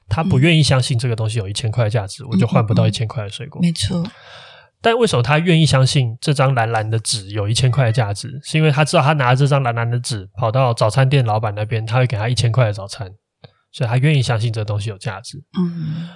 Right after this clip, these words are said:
Speaker 1: 所以这个东西想象出来，这个一千块的这个价值，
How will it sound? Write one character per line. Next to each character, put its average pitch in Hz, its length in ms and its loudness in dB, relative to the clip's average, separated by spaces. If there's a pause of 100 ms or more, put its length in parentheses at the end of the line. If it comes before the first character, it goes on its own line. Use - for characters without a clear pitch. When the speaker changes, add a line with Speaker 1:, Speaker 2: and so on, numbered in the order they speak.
(160)
Speaker 1:
所 - 160 0
以 202 240 -6 (600)
这 254 140 -4
个 208 80 0
东 185 180 0
西 196 120 -2
想 123 240 0
象 165 160 2
出 165 200 2
来， 147 140 0
这 135 160 0
个 127 140 -4
一 196 100 -6
千 147 260 -2
块 151 180 -2
的 117 80 0
这 127 140 -2
个 117 80 -4
价 110 340 -4
值， - 460 -12